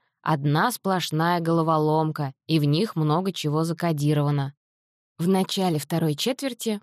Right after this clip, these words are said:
мы, наконец, начали изучать и другие предметы, которые идут в аттестат зрелости:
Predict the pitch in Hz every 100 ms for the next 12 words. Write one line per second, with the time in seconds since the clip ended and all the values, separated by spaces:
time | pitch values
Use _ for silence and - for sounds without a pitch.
0 | _ 147 170 247 226 180 185 196 - 170
1 | 165 170 165 151 147 175 170 160 160 151
2 | 180 170 156 160 156 147 131 135 - 147
3 | 143 147 139 143 220 170 160 156 - 160
4 | 147 151 147 135 - - 120